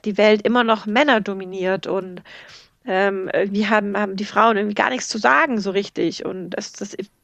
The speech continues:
irritiert sie und dann hat sie plötzlich so komische Gefühle und alle starren sie an oder pfeifen ihr hinterher und sie fühlt sich dann total unwohl in ihrer Haut und diese, diese ganzen typischen, echten Frauengefühle und, oder generell menschlichen Gefühle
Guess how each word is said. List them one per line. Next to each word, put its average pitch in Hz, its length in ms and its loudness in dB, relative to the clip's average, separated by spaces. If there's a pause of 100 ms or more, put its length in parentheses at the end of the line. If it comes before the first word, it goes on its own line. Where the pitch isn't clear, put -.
(100)
irritiert 233 420 2
sie 214 180 4
und 185 60 2
dann 202 160 4 (380)
hat 247 140 4
sie 220 80 -2
plötzlich 208 300 -2
so 220 60 -12
komische 214 300 0
Gefühle 285 640 4
und 202 160 -4
alle 233 240 4
starren 220 380 0
sie 190 160 -4
an 311 360 2
oder 202 140 -2
pfeifen 240 340 0
ihr 196 100 -2
hinterher 233 420 4
und 247 60 2
sie 214 120 -6
fühlt 214 160 -6
sich 226 100 -6
dann 214 180 0 (260)
total 240 380 2
unwohl 247 480 2
in 220 100 -2
ihrer 208 280 -2
Haut 247 380 4
und 202 180 -4 (680)
diese, 208 240 4 (160)
diese 220 480 2 (300)
ganzen 254 680 -2 (440)
typischen, 302 720 2 (100)
echten 262 500 0
Frauengefühle 233 1500 2
und, 196 280 -6
oder 185 240 -6
generell 196 480 0
menschlichen 226 560 -2
Gefühle 208 540 0